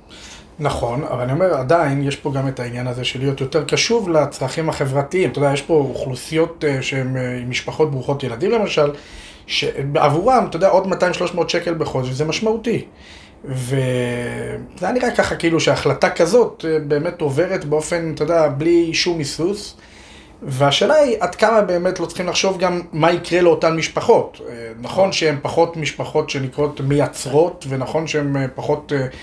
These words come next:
Speaker 1: חלקן, אולי פחות משולבות בשוק התעסוקה, אבל בשורה התחתונה יכול להיות שהם ייפגעו מכך כלכלית.
Speaker 2: לא, כל עבודה שאתה עושה, אתה מנתח מה יהיו המשמעויות שלה, מה זה יעשה ויעשה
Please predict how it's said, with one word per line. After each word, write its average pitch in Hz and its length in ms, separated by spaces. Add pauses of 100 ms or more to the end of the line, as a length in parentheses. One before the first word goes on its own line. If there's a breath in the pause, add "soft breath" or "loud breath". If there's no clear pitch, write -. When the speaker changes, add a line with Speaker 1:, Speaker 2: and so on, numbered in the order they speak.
(240 loud breath)
Speaker 1:
חלקן, 143 420 (220)
אולי 139 380
פחות 147 280
משולבות 139 500
בשוק 135 300
התעסוקה, 131 680 (540 loud breath)
אבל 127 200
בשורה 131 300
התחתונה 135 460
יכול 135 160
להיות 135 120
שהם 131 140
ייפגעו 143 540
מכך - 440
כלכלית. 120 600
Speaker 2:
לא, 139 300
כל 214 160
עבודה 151 320
שאתה 160 120
עושה, 135 240
אתה 127 160
מנתח 113 520 (340)
מה 113 300
יהיו 113 120
המשמעויות 110 520
שלה, - 120 (240)
מה 104 340
זה 104 80
יעשה 131 360
ויעשה 107 240